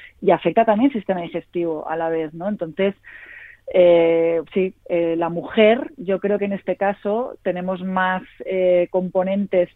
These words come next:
a tener en cuenta a la hora de hacer un entrenamiento que quizás un hombre, pero también tiene esta parte, pues, quizás más de autoconocimiento y al final también es más, eh, a mi entender, ¿eh?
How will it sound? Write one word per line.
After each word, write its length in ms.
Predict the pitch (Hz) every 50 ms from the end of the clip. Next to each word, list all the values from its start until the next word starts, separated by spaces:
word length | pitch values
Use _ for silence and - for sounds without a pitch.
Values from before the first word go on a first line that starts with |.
| _ -
a 220 | - 175 175 175 170
tener 240 | - 180 185 190
en 140 | 208 208 196
cuenta 280 | - 220 214 208 196 185
a 40 | 180
la 140 | 180 170
hora 140 | 175 180 190
de 80 | 185 180
hacer 180 | 180 - 190
un 80 | 180 185
entrenamiento 600 | 185 185 185 180 185 190 190 190 196 185 - 175
que 120 | - 180
quizás 300 | - 175 - 196 196 190 - _ -
un 180 | 180 170 175
hombre, 340 | 220 247 254 240 214 220 294 453 - _ _ - - - - - - _ _ _
pero 160 | - 220 196 202
también 280 | 214 202 208 220 226
tiene 160 | - 262 240 240
esta 200 | - - 240 226
parte, 260 | 233 240 233 - 262
pues, 180 | 240 240 220 208 -
quizás 360 | - 214 - - 214 220 220
más 440 | 226 220 214 214 214 214 220 226 220
de 240 | 220 190 208 185 185
autoconocimiento 1200 | 180 180 - 190 - 190 185 180 - - 180 185 202 214 220 226 220 214 - 214 208 208 214 - _ - - - - _ _ -
y 220 | - 190 196 190
al 140 | 185 180 180 -
final 260 | 190 180 185 185 190
también 320 | 202 196 196 190 196 202
es 120 | 202 202 190
más, 360 | 190 185 180 180 185 190 190 _ _ -
eh, 680 | 196 180 180 175 175 170 165 165 160 156 160 - - - - - - -
a 80 | - 180
mi 80 | 175
entender, 460 | 175 170 - 170 170 180 180 170 165
¿eh? 160 | 165 196 240